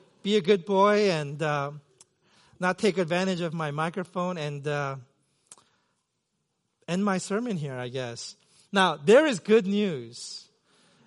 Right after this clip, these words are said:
and it's gonna be another time. Uh, consolation of wisdom. So there's consolation. That means comfort. But, uh, we'll have to do that next week.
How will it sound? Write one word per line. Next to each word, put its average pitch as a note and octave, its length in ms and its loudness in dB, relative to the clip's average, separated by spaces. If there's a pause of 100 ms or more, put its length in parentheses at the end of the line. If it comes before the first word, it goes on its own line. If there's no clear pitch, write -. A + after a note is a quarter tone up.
and F3+ 160 -2
it's F#3+ 120 -2
gonna A3+ 200 2
be G3+ 380 0 (180)
another F3+ 320 -2
time. C3+ 600 -4 (960)
Uh, D3+ 540 0 (800)
consolation G3 840 2
of D#3 180 -6
wisdom. D3+ 520 -6
So E3 120 -12
there's F3+ 200 -4
consolation. G3 760 2
That F3 120 -4
means G#3 160 0
comfort. F3+ 760 -8 (800)
But, E3+ 240 -4
uh, D#3 120 0
we'll F3 140 0
have G3+ 140 0
to F3+ 100 -6
do D#3+ 140 -8
that D3+ 160 -2
next D3 320 -10
week. B2+ 400 -12